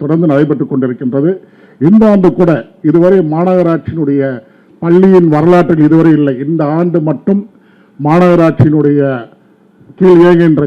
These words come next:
சென்னை பள்ளியில் மட்டும் இருபத்தி ரெண்டாயிரத்தி அறுநூத்தி பன்னெண்டு பிள்ளைகள் புதியதாக இந்த ஆண்டு மட்டும் கல்வியாண்டில் சேர்ந்திருக்கின்றார்கள். இது எதை காட்டுகின்றது என்றால்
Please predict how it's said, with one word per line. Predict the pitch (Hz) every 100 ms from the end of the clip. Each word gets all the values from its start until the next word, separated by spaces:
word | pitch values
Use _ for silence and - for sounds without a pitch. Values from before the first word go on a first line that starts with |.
| 139
சென்னை | 175 190 190 -
பள்ளியில் | 156 160 151
மட்டும் | 147 190 156
இருபத்தி | 156 196 160 196
ரெண்டாயிரத்தி | 165 165 165 156 151 - 151
அறுநூத்தி | 156 170 151 131
பன்னெண்டு | 165 143 139 117 _
பிள்ளைகள் | 170 196 180 175 -
புதியதாக | 180 214 214 202 190 190
இந்த | 165 165 147
ஆண்டு | 160 151
மட்டும் | 151 131 135
கல்வியாண்டில் | 151 160 156 143 131
சேர்ந்திருக்கின்றார்கள். | 156 139 139 - 127 120 90 92 - _ _ - _ - - -
இது | 175 160 185
எதை | 233 226
காட்டுகின்றது | 196 175 170 175 151 160 151
என்றால் | 147 156